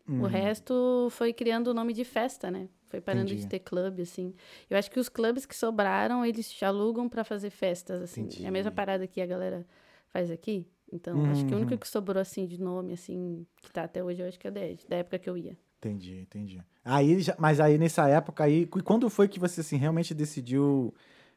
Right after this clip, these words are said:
Speaker 2: ver, esco-, escolheu isso como carreira, assim? Tipo assim, "Cara, eu quero", que uma coisa é você só
Speaker 1: Sim,
Speaker 2: ir pra
Speaker 1: sim.
Speaker 2: curtir.
Speaker 1: Sim, sim,
Speaker 2: Outra
Speaker 1: sim.
Speaker 2: coisa é você começar a levar a sério.
Speaker 1: Sim, sim.
Speaker 2: Porque aí, assim,
Speaker 1: Foi
Speaker 2: quando
Speaker 1: engraçado o começo, cara.
Speaker 2: É, porque, assim, eu,
Speaker 1: Aham.
Speaker 2: eu falo o seguinte:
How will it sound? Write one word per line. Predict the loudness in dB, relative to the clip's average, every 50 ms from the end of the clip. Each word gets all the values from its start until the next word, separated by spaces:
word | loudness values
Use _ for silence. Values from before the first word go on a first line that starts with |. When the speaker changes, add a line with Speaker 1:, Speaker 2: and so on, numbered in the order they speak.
| _ _ _ -20 -18
Speaker 2:
ver, | -14 4 8 10 12 12 12 10 8 6 6 4 2 0 -2 -4 -6 -8 -12 -16 _ _ _ _ _ -18 -16 -14
esco-, | -12 -2 0 2
escolheu | 4 8 8 8 10 8 8 6
isso | 4 2
como | 2 2 4 4
carreira, | 4 4 4 4 2 0 0
assim? | -4 -6 -8 -8 -10 -10 -12 _ _ -20 -20
Tipo | -8 -6 -6
assim, | -6 -6 -8
"Cara, | -10 -8 -8 -8
eu | -4
quero", | -2 0 0 0 0 -2 -4 -10 -20 -20 -20 _ _ 2
que | 4
uma | 4 8
coisa | 8 8 8 8 8
é | 8
você | 8 6 6 6 8 8 8 8 6 2 -4 _ _ _ -16
só | 2 4 6
Speaker 1:
Sim, | 6 6 6
Speaker 2:
ir | 4 6
pra | 8 8 8
Speaker 1:
sim. | 8
Speaker 2:
curtir. | 6 4 4 4 6 8 8 8 8 6 4 -4
Speaker 1:
Sim, | -8 -4 -2 -2 -2 -2
sim, | -2 -2 0
Speaker 2:
Outra | 2 2 4
Speaker 1:
sim. | 6
Speaker 2:
coisa | 6 6 6
é |
você | 6
começar | 4 4 4 4 6 6 8
a |
levar | 8 8 8 8 6 4
a |
sério. | 4 4 6 6 8 10 10 10 10 8 8 6
Speaker 1:
Sim, | 4 0 -2 -6
sim. | -8 -8 -8 -8 -8
Speaker 2:
Porque | 0 6 8 10
aí, | 10 8
assim, | 6 4 2 2 2 2 0 -4 _ _
Speaker 1:
Foi | 2 4
Speaker 2:
quando | 6 8 8
Speaker 1:
engraçado | 8 6 6 4 4 4 4 4 2
o | 0
começo, | 2 2 2 2 2 2 2 0 0
cara. | 0 4 6
Speaker 2:
É, | 8 8 8 6
porque, | 4 4 4 6 4
assim, | 6 6 6
eu, | 4
Speaker 1:
Aham. | 8 8
Speaker 2:
eu | 8 8 8
falo | 8 6 6 6 6
o |
seguinte: | 4 2 0 2 2 0 0 -2 -8